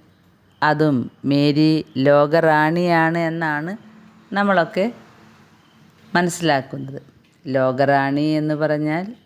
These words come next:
ഭൂലോകത്തിൻ്റെ റാണി. സിസ്റ്റർ നത്താലിയായ്ക്ക് കൊടുത്തിട്ടുള്ളതിൽ ഒരു ചെറിയ മാറ്റമുള്ളത് ഭൂലോകത്തിൻ്റെ വിജയരാജ്ഞിയായിട്ട്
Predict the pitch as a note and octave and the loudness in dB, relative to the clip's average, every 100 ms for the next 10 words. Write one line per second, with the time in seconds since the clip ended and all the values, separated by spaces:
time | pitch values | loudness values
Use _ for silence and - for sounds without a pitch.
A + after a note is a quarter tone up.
0 | _ - G3+ A3 G3+ D#3+ D3+ C#3+ C3+ B2+ | _ -4 0 4 2 2 -2 -4 -6 -4
1 | A2+ G#2 G2+ - _ _ _ _ _ _ | -4 -6 -10 -14 _ _ _ _ _ _
2 | _ _ _ _ - E3 - E3 E3+ D#3+ | _ _ _ _ -4 -4 0 0 0 -2
3 | D#3+ E3 F3 F3+ F3 F3 F#3+ F#3 E3 E3 | 0 0 2 0 0 -2 -4 -4 -4 -6
4 | D#3+ E3+ E3+ E3 E3 D#3 D#3 D#3+ D3+ D#3+ | -8 -4 -4 -2 -2 -2 -2 -4 -2 0
5 | E3+ F3+ - _ _ _ - D#3 D#3 D#3+ | 0 -2 -4 _ _ _ -8 0 0 0
6 | F#3+ F#3 E3 D3 E3 C#3 C#3+ D#3+ F#3 F3 | -2 0 0 0 0 0 0 2 2 2
7 | D3+ D3 D3 D3 E3 G3+ _ _ C#3 C#3 | 0 -4 -4 -4 -4 -6 _ _ -8 -6
8 | D3 G3 A3 G#3 F3 D#3+ D#3 D#3 C#3+ C3+ | 0 2 2 4 2 0 -4 -4 -2 -4
9 | C3 B2+ G3 | -6 -6 -6